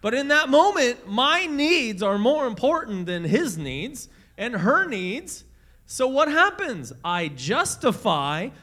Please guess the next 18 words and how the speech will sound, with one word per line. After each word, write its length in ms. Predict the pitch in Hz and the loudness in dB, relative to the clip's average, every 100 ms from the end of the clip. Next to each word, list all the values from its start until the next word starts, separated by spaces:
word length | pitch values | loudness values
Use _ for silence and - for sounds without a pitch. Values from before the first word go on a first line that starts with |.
| - | -20
my 340 | 151 147 202 294 | -10 -4 -2 -4
attitude 1040 | 247 277 277 247 170 165 147 170 339 - - - _ _ _ - | -2 -2 0 -2 -2 -2 2 2 0 -4 -10 -20 _ _ _ -6
with 240 | 175 220 | -2 -2
judgment. 600 | 170 262 240 190 185 92 - _ - _ _ _ _ | -2 -2 -4 -6 -12 -14 -20 _ -20 _ _ _ _
I 120 | 202 | -10
justify 760 | 180 190 285 285 240 180 226 208 | -6 -2 -2 -2 -8 -8 -8 -6
my 240 | 208 208 | -4 -4
attitude 880 | 220 233 247 220 - 180 165 165 165 - - | -2 -2 -2 -6 -4 -2 -2 -4 -8 -16 -14
with 460 | 160 180 175 160 139 | -4 -2 -2 -6 -8
bitterness, 800 | 262 311 240 139 98 - - - _ - - | -6 -4 -4 -6 -10 -16 -18 -20 _ -20 -6
with 280 | 208 226 | -6 -2
complaining, 720 | 269 262 226 262 285 311 220 180 | -2 -2 -2 -2 -2 -2 -6 -6
with 100 | 202 | -8
all 160 | 254 | -8
kinds 320 | 247 277 285 247 | -6 -6 -4 -4
of 80 | |
other 240 | 262 262 349 | -4 -4 -6
stuff. 580 | - 226 175 - - | -8 -12 -14 -16 -20